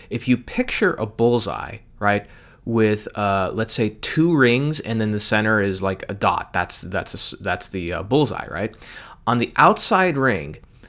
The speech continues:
there's about nineteen different, uh, traction channels that he identified, right? Things like non-traditional P R, such as, like, a publicity stunt,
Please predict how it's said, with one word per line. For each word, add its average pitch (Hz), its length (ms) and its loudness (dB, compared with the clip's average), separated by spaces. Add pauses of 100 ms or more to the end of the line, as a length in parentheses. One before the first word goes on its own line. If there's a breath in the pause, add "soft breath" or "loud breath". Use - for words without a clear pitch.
(180 soft breath)
there's 139 200 4
about 139 400 2
nineteen 120 1200 0 (440 soft breath)
different, 120 520 0 (100)
uh, 101 300 2
traction 113 500 -2
channels 98 460 -4
that 90 140 -6
he 92 140 -4
identified, 120 800 -4
right? 104 300 -2 (440 loud breath)
Things 131 280 2
like 110 260 2
non-traditional 110 680 0
P 107 260 -2
R, 85 180 2
such - 280 -2
as, 98 140 -4
like, 95 200 -4
a 80 60 -8
publicity 107 480 -2
stunt, - 280 -8